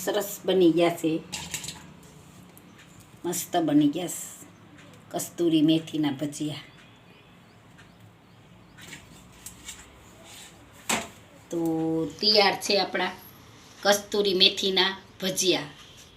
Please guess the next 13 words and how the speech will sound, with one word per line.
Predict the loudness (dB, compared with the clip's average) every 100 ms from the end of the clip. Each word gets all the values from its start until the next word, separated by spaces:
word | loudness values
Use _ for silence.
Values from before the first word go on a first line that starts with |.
| -20 -20 -20 -20 -18 -2
જો | 2 6
મારી | 8 6 4
રેસીપી | 2 0 -2 -2 -4
પસંદ | -6 -2 6 6
આવે | 6 2 -4 -12 -20 -20 -4
તો | 2 6
લાઈક | 6 6 2 -4
કરજો, | -2 0 -2 0
શેર | 4 6 4 0
કરજો | -2 -2 0
અને | 2 2 0
સબસ્ક્રાઇબ | -2 2 0 0 -4
કરજો. | -6 -6